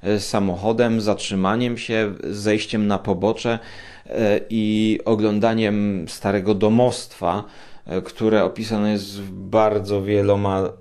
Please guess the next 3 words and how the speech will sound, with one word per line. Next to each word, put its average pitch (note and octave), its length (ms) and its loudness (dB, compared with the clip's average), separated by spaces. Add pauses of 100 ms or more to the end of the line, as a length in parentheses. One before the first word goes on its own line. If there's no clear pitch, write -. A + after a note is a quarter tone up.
(140)
architektonicznymi G#2+ 1080 -2
detalami. G#2 680 0 (500)
Em, G#2+ 1160 2